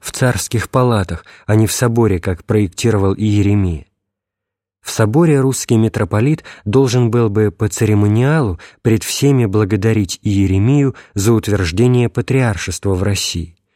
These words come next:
Теперь этот пункт выпал. Из царских палат все перешли в Успенский собор приложиться к иконам,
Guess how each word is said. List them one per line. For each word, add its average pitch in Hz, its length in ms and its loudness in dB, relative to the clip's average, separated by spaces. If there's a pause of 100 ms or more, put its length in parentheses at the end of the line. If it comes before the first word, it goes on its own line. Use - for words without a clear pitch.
(380)
Теперь 151 400 0
этот 147 320 -2
пункт 120 380 0
выпал. 92 420 -2 (1700)
Из 110 180 -2
царских - 640 -4
палат 147 360 0 (160)
все - 240 -2
перешли 127 480 0
в 123 60 2
Успенский 113 560 -2
собор 113 460 0 (180)
приложиться 113 640 0
к - 80 -6
иконам, 90 460 -4